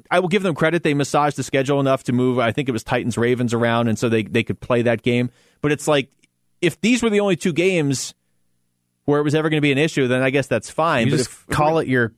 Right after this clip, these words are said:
Speaker 2: covid safety net
Speaker 1: Yeah.
Speaker 2: week.
Speaker 1: Just have that in the middle of the season. And look, worst case, best case, if you don't need to use it, well, then everybody just has the same bye week, and we all just take a break and, and, you know, whatever. You're gonna have bye weeks anyway. Everybody's, uh, just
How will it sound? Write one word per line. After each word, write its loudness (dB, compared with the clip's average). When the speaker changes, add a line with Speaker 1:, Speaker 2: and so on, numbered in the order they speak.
Speaker 2:
covid 0
safety -2
net 0
Speaker 1:
Yeah. 0
Speaker 2:
week. -2
Speaker 1:
Just -6
have 0
that 2
in -4
the -2
middle 0
of 0
the -6
season. -2
And -2
look, 0
worst 0
case, -2
best 0
case, -8
if -2
you 2
don't 0
need 2
to 2
use 2
it, 2
well, 0
then 0
everybody 0
just -4
has 0
the -10
same 0
bye 0
week, -6
and 0
we 2
all 2
just -10
take -2
a -6
break -2
and, -6
and, 0
you 0
know, -2
whatever. -2
You're 0
gonna 2
have -2
bye 0
weeks 0
anyway. 0
Everybody's, -2
uh, -2
just -6